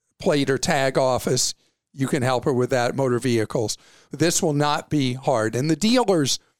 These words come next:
are very used to this. They've got no problem with this procedure because they do it all the time. They buy vehicles out of state. They sell vehicles to people that are going to be registered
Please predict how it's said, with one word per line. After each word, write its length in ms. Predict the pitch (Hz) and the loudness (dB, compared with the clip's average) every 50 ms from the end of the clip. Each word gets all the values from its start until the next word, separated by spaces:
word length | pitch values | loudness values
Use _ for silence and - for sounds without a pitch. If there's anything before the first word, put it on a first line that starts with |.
| _ _ - | _ _ -2
are 180 | 151 143 135 123 | 0 0 0 -2
very 400 | - - - 165 180 220 208 196 | -4 -2 0 2 2 2 2 0
used 400 | 156 147 175 180 175 - - - | -2 -2 0 0 2 0 0 0
to 80 | 190 | -2
this. 360 | 151 151 143 131 123 - - | 0 2 2 2 2 0 -2
They've 240 | - - 147 147 139 | -2 0 -2 -2 0
got 220 | - 170 139 139 - | 0 -2 -2 -2 -2
no 220 | 123 147 170 208 | 0 0 0 0
problem 680 | - - - 196 160 156 151 139 151 147 135 127 127 127 _ _ _ _ _ _ _ _ _ _ _ _ | -2 -2 0 0 2 2 0 0 0 0 0 -2 -4 -10 _ _ _ _ _ _ _ _ _ _ _ _
with 600 | - 143 147 135 127 127 127 123 120 117 - _ _ _ _ _ | 0 0 2 2 2 2 2 0 -2 -4 -8 _ _ _ _ _
this 240 | - 156 160 - - | -2 -2 0 0 -2
procedure 600 | - - 160 120 - - 175 170 160 135 160 139 | -2 -2 -2 0 2 2 2 0 0 0 0 0
because 380 | 127 131 - - 151 131 123 - | 0 -2 -2 0 0 0 0 0
they 260 | 170 139 135 127 139 _ _ _ _ _ _ | 0 0 0 -2 -4 _ _ _ _ _ _
do 200 | - 185 180 160 | -2 0 2 2
it 100 | 151 139 - | 2 0 2
all 280 | 165 156 139 131 131 | 2 2 2 2 0
the 120 | 123 123 101 | -4 -6 -8
time. 480 | - - 151 131 110 90 - - - _ _ _ _ _ _ _ - | -6 -4 -4 -2 -2 -4 -4 -8 -12 _ _ _ _ _ _ _ -4
They 160 | - 160 180 185 | -2 0 0 2
buy 240 | 165 165 165 170 | 0 0 0 0
vehicles 540 | 156 151 170 170 160 151 - 196 175 151 143 | 0 0 0 2 2 0 0 0 0 0 0
out 160 | 156 147 147 | 0 0 0
of 100 | 147 147 | 0 0
state. 360 | - - - 165 147 147 147 - | 0 0 0 0 0 0 0 0
They 140 | 160 160 | 0 0
sell 340 | 147 - - 208 190 185 185 | 2 2 2 2 2 2 2
vehicles 560 | 156 165 175 156 135 123 - 165 131 117 - - | 2 2 2 2 0 0 -2 -4 -2 -2 -4 -4
to 100 | - - | -4 -6
people 500 | - - 156 127 117 - 131 110 110 - _ _ _ _ _ _ - | -4 -2 -4 -4 -2 -2 -2 -4 -4 -6 _ _ _ _ _ _ -2
that 100 | 175 151 | 0 0
are 80 | 143 127 | 2 2
going 240 | 151 147 139 139 | 0 0 0 -2
to 60 | 139 135 | -2 0
be 120 | 143 135 | 0 0
registered 720 | 123 131 131 127 127 127 120 - - - 139 113 101 - | 2 2 2 0 0 0 -2 -2 0 0 0 -2 -2 -4